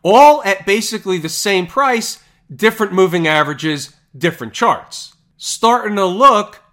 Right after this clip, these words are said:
like a full stack, isn't it? Now, a trader might say, "Hey, it's easy to see that now in hindsight. What are you, the Monday morning quarterback?" And the answer is, yeah, we have the benefit now of looking back to see what happened,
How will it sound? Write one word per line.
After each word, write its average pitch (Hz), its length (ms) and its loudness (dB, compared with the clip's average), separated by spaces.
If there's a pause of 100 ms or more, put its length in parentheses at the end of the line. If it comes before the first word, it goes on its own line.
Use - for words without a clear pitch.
(160)
like 185 220 -2
a 202 60 0
full 151 460 -4
stack, 233 680 -4 (320)
isn't 180 300 -2
it? 85 100 -14 (400)
Now, 185 320 0 (220)
a - 40 -20
trader 277 320 -2
might 196 280 0
say, 180 460 -2 (160)
"Hey, 233 320 -6
it's - 220 -10
easy 285 320 -4
to 156 120 -8
see - 360 -4
that 135 320 -2
now 180 380 0
in 143 140 -4
hindsight. 170 800 -4 (260)
What 202 140 0
are 208 40 -2
you, 226 380 -4 (260)
the 156 120 -4
Monday 170 360 0
morning 170 380 0
quarterback?" 202 800 -4 (260)
And 127 100 -10
the 151 140 -2
answer 208 360 -2
is, 160 320 -4 (240)
yeah, 254 180 0
we 190 160 0
have 180 220 0
the 165 80 -2
benefit 180 680 0
now 160 600 0
of 147 200 -4
looking 170 320 -2
back 165 280 -2
to 165 60 -10
see 185 240 -4
what 156 200 -4
happened, 165 560 -2